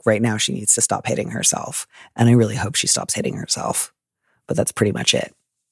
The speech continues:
I also want you to know, Christina, that, uh, during this last question, my producer, Phil, texted me to say that, uh, Ben, who's in the booth next to me,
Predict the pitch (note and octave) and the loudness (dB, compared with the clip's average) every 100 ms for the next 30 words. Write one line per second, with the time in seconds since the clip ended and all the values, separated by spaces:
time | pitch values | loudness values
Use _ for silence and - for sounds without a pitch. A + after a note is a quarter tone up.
0 | _ _ _ _ _ _ _ _ _ _ | _ _ _ _ _ _ _ _ _ _
1 | _ _ _ _ _ _ D3+ D#3+ D#3+ F#3+ | _ _ _ _ _ _ 2 2 4 2
2 | E3 B2 B2 A#2+ G#2 G2+ C3+ - - A#2 | 0 2 4 4 0 -4 -8 -12 -2 -2
3 | - A2 G2+ C#2 - A2+ - - C3 - | 2 2 2 -4 2 2 2 -4 -12 -10
4 | - B2+ A#2 A2+ A2 A2 G#2 - A2 - | -2 2 4 4 2 0 -2 0 0 0
5 | G#2+ B2 B2 - _ A#2 G#2 G2+ - - | 0 0 -2 -8 _ 4 4 2 -4 -2
6 | A#2 A2 - G#2 G2+ - A2 F#2+ F#2+ - | 2 2 2 2 0 0 0 0 -4 -2
7 | A#2 - G#2+ A2 G2+ - - - A2+ A2+ | 0 0 -2 -2 -4 -6 -4 0 2 2
8 | G2+ G2 - _ - G2+ G2 _ G#2 G2 | 2 0 -6 _ -2 -2 -2 _ -12 -10
9 | A#2 C3 B2+ G2+ A2 G#2 G#2+ G#2 G2+ - | -2 2 4 2 -2 0 2 2 0 0
10 | A#2 - A2 A2 - G2+ G2+ - | 0 2 2 2 0 2 0 -2